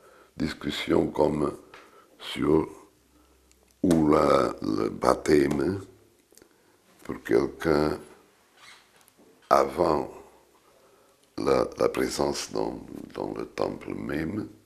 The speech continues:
avec l'idée qu'il faut quelqu'un être baptisé pour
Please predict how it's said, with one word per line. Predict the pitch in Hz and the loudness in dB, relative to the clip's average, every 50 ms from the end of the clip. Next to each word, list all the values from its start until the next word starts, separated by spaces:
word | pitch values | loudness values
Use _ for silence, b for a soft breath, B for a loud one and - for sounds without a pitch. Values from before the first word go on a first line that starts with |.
| _ b b b b b b b b b b b b b b b b b _ _ _ _ _ - | _ b b b b b b b b b b b b b b b b b _ _ _ _ _ -8
avec | - 58 65 - - - | -6 -4 -4 -4 -4 -4
l'idée | 64 65 65 65 67 71 67 62 - | -6 -4 -4 -4 -2 -2 -2 -2 -4
qu'il | - - 52 52 | -8 -10 -12 -12
faut | - - - - 60 57 62 64 - - - - - - | -12 -12 -10 -6 -2 -2 -2 -2 -4 -6 -12 -20 -18 -10
quelqu'un | - 69 67 62 - - 69 62 | -4 -4 -2 -2 -2 -2 -2 0
être | 58 58 - - - | 0 0 -2 -4 -8
baptisé | - - 65 64 60 - - - 57 52 - 62 65 60 - | -2 2 2 2 2 0 -4 -6 -6 -6 -4 -4 -2 -2 -4
pour | - - - 50 | -4 -8 -8 -8